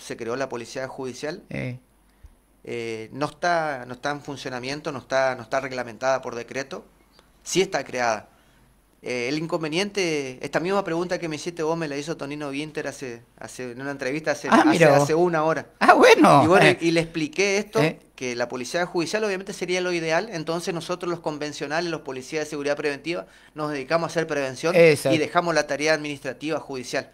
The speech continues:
Speaker 1: que
Speaker 2: Exacto.
Speaker 1: es recibir la denuncia, eh, recibir testimoniales, la investigación
Speaker 2: Tal
Speaker 1: del
Speaker 2: cual.
Speaker 1: caso, que sería, eh, competencia de la policía judicial. El tema es que hay que crear esa institución,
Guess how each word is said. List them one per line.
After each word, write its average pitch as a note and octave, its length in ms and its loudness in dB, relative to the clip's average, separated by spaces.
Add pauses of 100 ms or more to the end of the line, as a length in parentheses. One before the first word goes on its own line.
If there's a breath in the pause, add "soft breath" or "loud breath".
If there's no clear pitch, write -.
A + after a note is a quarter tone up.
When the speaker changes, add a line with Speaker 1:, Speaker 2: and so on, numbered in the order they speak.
Speaker 1:
que C#3 140 2
Speaker 2:
Exacto. C#3+ 240 0
Speaker 1:
es C3+ 80 -10
recibir C3 340 -6
la D#3 120 0
denuncia, E3+ 840 -4 (260 soft breath)
eh, B2+ 320 -6
recibir C#3 320 -6
testimoniales, D3+ 1040 -4 (140 soft breath)
la D#3 120 2
investigación E3+ 920 -4
Speaker 2:
Tal C#3 160 2
Speaker 1:
del C#3+ 80 -2
Speaker 2:
cual. A#2+ 140 0
Speaker 1:
caso, E3+ 440 0 (240 soft breath)
que - 80 -14
sería, C#3 460 -6 (320)
eh, A#2 320 -12 (140)
competencia C#3 580 -6
de D3+ 60 -4
la C3+ 100 -2
policía B2 400 -8
judicial. C3+ 480 -10 (360 soft breath)
El F3 120 -12
tema F#3+ 260 -2
es G#3+ 80 -2
que F3+ 240 -6
hay D#3 220 0
que D3 400 -10 (260)
crear D3 360 0
esa A3 240 0
institución, F3+ 720 -4